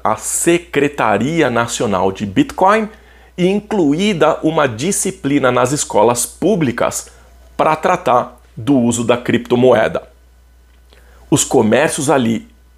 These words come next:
são incentivados a usarem o Bitcoin e existem, inclusive, projetos de Bitcoin City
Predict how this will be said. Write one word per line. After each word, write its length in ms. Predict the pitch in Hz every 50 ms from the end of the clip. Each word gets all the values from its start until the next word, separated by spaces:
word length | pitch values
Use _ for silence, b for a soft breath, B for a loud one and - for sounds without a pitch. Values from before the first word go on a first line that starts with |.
| _ _ -
são 480 | - - - - - 151 180 185 180
incentivados 1040 | 160 143 - - 151 147 143 - 113 92 92 110 131 151 165 165 143 143 117 98 117
a 60 | 107
usarem 480 | 127 120 104 98 107 101 101 95 98
o 60 | 104 101
Bitcoin 640 | 95 135 170 - - - - 139 143 160 196 196 190 b b b b b b b b -
e 100 | 175 233
existem, 680 | 233 190 127 110 143 180 190 175 - - 143 123 113
inclusive, 560 | 120 127 131 147 147 135 104 127 165 170 190
projetos 1300 | 190 - - - 226 226 214 180 120 95 95 117 127 151 185 175 - - - - - - - - b b b b b b
de 220 | 117 104 120 117
Bitcoin 640 | 95 92 98 107 180 202 202 - - 151 143 135 117 110
City 640 | - - - - 165 180 196 214 220 196 -